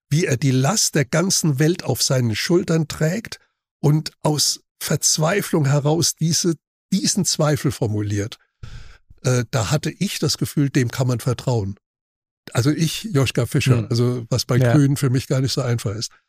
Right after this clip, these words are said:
Speaker 1: Äh, der hat das in dem Moment geschafft. Und ich glaub, einige andere Politiker, die haben das in ähnlichen
Speaker 2: Hm.
Speaker 1: Situationen auch geschafft. Auch, äh, natürlich noch, äh, ähm, äh, Helmut Kohl,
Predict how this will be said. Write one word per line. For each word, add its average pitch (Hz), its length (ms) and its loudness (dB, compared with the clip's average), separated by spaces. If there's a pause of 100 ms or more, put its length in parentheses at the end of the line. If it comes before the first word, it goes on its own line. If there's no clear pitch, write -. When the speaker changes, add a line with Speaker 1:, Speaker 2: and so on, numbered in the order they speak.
(380)
Speaker 1:
Äh, 147 200 2 (480)
der 160 160 2
hat 190 140 -2
das 147 120 2
in 156 120 2
dem 160 120 4
Moment 151 300 2
geschafft. 160 440 -2
Und 139 120 2
ich - 80 -4
glaub, 151 300 -2
einige 165 300 2
andere 156 260 2
Politiker, 170 480 0
die 151 140 0
haben 165 180 2
das 165 160 2
in 160 100 -2
ähnlichen 170 440 0
Speaker 2:
Hm. - 20 2
Speaker 1:
Situationen 151 640 2
auch 175 180 -4
geschafft. 135 320 -2 (260)
Auch, 202 460 2 (640)
äh, 160 320 4
natürlich 165 640 2
noch, 147 300 0
äh, 139 560 2
ähm, 131 200 0 (400)
äh, 139 260 2
Helmut 151 400 2
Kohl, 170 320 2